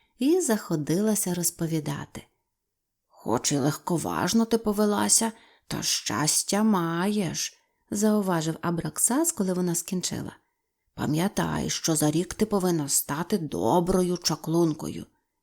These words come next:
"Постараюся", обіцяла мала баба Яга. "Віднині я вчитимусь чаклувати не шість, а сім годин щодня.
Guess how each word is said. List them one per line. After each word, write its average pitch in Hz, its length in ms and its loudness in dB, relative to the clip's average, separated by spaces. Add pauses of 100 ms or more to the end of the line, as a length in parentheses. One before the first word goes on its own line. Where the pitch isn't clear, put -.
(420)
"Постараюся", 220 1120 4 (320)
обіцяла 180 560 0
мала 180 320 2
баба 165 280 -2
Яга. 190 380 -2 (540)
"Віднині 247 540 8
я 208 80 4
вчитимусь 214 520 2
чаклувати 214 540 2
не 185 220 2
шість, - 720 2 (300)
а 214 200 4
сім 240 460 4
годин 185 340 2
щодня. 190 520 2